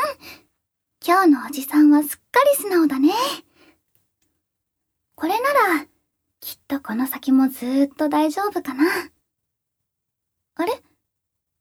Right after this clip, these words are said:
ちょっとおじさん寂しそうだね。どうしたの？私と離れるのが寂しかったりする？もう、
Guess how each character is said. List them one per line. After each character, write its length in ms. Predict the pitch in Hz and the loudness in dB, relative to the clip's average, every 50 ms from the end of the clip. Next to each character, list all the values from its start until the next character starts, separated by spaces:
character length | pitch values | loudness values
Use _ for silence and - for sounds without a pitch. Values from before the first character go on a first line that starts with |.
| _ _ _ _ _ _ _ _ _ _ - 294 - | _ _ _ _ _ _ _ _ _ _ -16 -14 -10
ち 140 | - - 494 | -6 -4 -4
ょ 40 | 523 | -4
っ 60 | - | 0
と 400 | - 494 440 381 339 294 - - | 0 2 2 2 2 0 -2 -4
お 20 | 262 | -8
じ 180 | - - 294 | -8 -8 -8
さ 160 | 285 - 339 | -4 -2 0
ん 120 | 330 330 330 | 2 2 0
寂 280 | 294 - - 285 294 311 | -2 -6 -8 -6 -6 -6
し 200 | 302 - - - | -6 -6 -8 -8
そ 240 | - - 440 466 480 | -6 -4 -2 -2 -2
う 20 | |
だ 140 | 440 359 302 | 0 0 0
ね。 360 | 269 262 294 359 392 330 - - _ _ _ _ _ _ _ _ _ _ _ _ _ _ _ _ _ _ _ _ _ - - | 2 4 2 2 0 -4 -12 -18 _ _ _ _ _ _ _ _ _ _ _ _ _ _ _ _ _ _ _ _ _ -10 -4
ど 80 | - 339 | -2 -2
う 40 | 339 - 466 | -2 -2 -2
し 80 | 466 | -2
た 120 | - 453 370 | 0 2 4
の？ 140 | 302 285 330 480 - - - - - - - - _ _ _ _ _ _ _ _ _ _ _ _ _ _ _ | 4 4 4 2 0 -6 -12 -18 -20 -20 -20 -20 _ _ _ _ _ _ _ _ _ _ _ _ _ _ _
私 420 | - 247 269 - 330 370 - - | -14 -12 -8 -6 -6 -6 -8 -4
と 100 | - 427 | -2 -2
離 320 | 440 427 415 415 427 427 427 | 0 0 -2 -2 -2 0 0
れ 100 | 427 440 | 0 -2
る 140 | 415 415 381 | 0 2 2
の 100 | 330 294 | 4 4
が 300 | 262 247 247 240 226 226 | 2 0 -4 -8 -8 -10
寂 280 | 285 - 254 - 294 | -12 -8 -4 -2 -2
し 160 | 311 - - | -2 -2 -6
か 120 | - - 285 | -10 -10 -10
っ 80 | 294 | -10
た 120 | _ - 233 | _ -12 -12
り 100 | 214 208 | -12 -12
す 180 | - - - | -12 -12 -8
る？ 120 | 240 269 320 453 554 - - _ _ _ _ _ _ _ _ _ _ _ _ _ _ _ _ _ _ _ _ _ _ _ _ _ _ _ _ _ _ _ _ _ _ _ - - 269 - - | -4 -4 -4 -4 -4 -8 -12 _ _ _ _ _ _ _ _ _ _ _ _ _ _ _ _ _ _ _ _ _ _ _ _ _ _ _ _ _ _ _ _ _ _ _ -14 -14 -12 -8 -6
も 440 | 247 254 240 240 262 262 254 233 254 | -6 -4 -2 -2 -2 -2 -2 -4 -6
う、 40 | 294 | -10